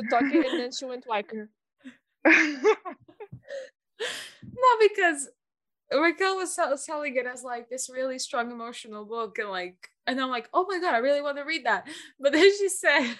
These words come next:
Speaker 3: <laughs> "Oh, 'cause he has so much torture porn." I'm like, "Oh, maybe I shouldn't say it now."
Speaker 2: No, I don't recommend it, to be honest. I love the book. It was five stars for me, but I feel uncomfortable saying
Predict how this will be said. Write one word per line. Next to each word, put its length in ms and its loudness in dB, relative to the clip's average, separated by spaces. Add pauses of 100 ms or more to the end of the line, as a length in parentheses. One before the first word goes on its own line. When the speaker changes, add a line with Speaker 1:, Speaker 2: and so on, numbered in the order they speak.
Speaker 3:
<laughs> 540 -14
"Oh, 120 6
'cause 140 0
he 80 4
has 160 4
so 100 -4
much 260 -4
torture 280 -4
porn." 260 -2
I'm 80 -4
like, 220 -2
"Oh, 100 -14
maybe 240 -6
I 80 -8
shouldn't 480 -10
say 300 -2
it 160 0
now." 200 -12
Speaker 2:
No, 280 -8 (120)
I 180 2
don't 440 -4
recommend 680 -8
it, 120 -2 (140)
to 100 0
be 160 0
honest. 160 -2
I 120 4
love 260 4 (100)
the 100 -2
book. 340 -6 (140)
It 180 -6
was 200 -4
five 240 0
stars 420 -6
for 120 -6
me, 300 -8 (100)
but 340 2 (160)
I 200 4
feel 340 0
uncomfortable 840 -4
saying 500 -2